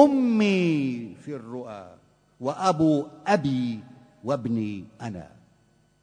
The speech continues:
فرحاً بشيء ما خفي كان يحملني على آلاته الوترية الإنشاد،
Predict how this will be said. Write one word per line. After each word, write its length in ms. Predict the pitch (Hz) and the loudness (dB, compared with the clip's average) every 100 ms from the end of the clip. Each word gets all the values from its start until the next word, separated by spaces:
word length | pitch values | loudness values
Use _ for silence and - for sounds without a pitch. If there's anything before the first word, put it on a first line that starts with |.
| _ _ _ _ _ _ _ _ _ _ _ _ _ _ _ | _ _ _ _ _ _ _ _ _ _ _ _ _ _ _
فرحاً 500 | - 220 240 208 214 | 0 4 4 2 0
بشيء 520 | 208 196 - 214 202 | -2 -4 -2 -4 -4
ما 320 | 190 190 196 190 | -4 0 0 -2
خفي 720 | - 175 - 214 135 110 113 117 113 _ _ _ _ _ _ _ _ _ _ _ _ _ _ | -4 -6 -6 -10 -10 -12 -14 -16 -20 _ _ _ _ _ _ _ _ _ _ _ _ _ _
كان 200 | - 170 | -6 -2
يحملني 840 | 175 180 175 160 220 220 208 196 170 | 0 -2 -4 -6 -4 -2 -2 -4 -4
على 360 | 170 180 170 175 | -4 -6 -6 -6
آلاته 640 | 170 160 185 180 170 165 | -8 -6 -6 -6 -6 -6
الوترية 800 | 156 147 143 151 151 175 151 151 | -6 -8 -8 -8 -8 -6 -8 -8
الإنشاد، 1200 | 143 127 151 127 123 - 131 127 120 110 90 78 | -10 -10 -8 -8 -8 -14 -10 -8 -8 -10 -14 -20